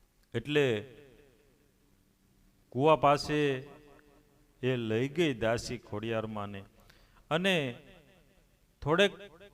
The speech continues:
દૂર રહી એટલે કીધું, ઈ કે, "હા, હા, જો તું," ઈ કે, "કૂવામાં ડોકાશ ને એટલે તારા આ ઘરાણા બધાય કૂવામાં પડી જાય છે," કે, "એટલે તું," કે, "ઘરાણા પેલા કાઢીને અહીં મૂકી દે," કે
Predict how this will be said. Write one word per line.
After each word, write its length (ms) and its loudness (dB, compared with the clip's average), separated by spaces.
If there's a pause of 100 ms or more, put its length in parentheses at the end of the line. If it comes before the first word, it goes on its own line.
(800)
દૂર 320 8
રહી 160 6
એટલે 300 2
કીધું, 420 0
ઈ 60 -2
કે, 260 0
"હા, 260 2
હા, 260 2
જો 300 0 (480)
તું," 220 2
ઈ 60 2
કે, 180 -2
"કૂવામાં 760 2
ડોકાશ 580 2
ને 320 -8 (420)
એટલે 280 -2
તારા 300 0
આ 300 4
ઘરાણા 640 -2
બધાય 400 -2
કૂવામાં 640 -8
પડી 280 0
જાય 200 -2
છે," 220 -10
કે, 180 -14
"એટલે 340 -6
તું," 200 -6
કે, 140 -4
"ઘરાણા 540 0
પેલા 300 -4
કાઢીને 600 -2
અહીં 160 -4
મૂકી 360 -6
દે," 220 -4
કે 300 -14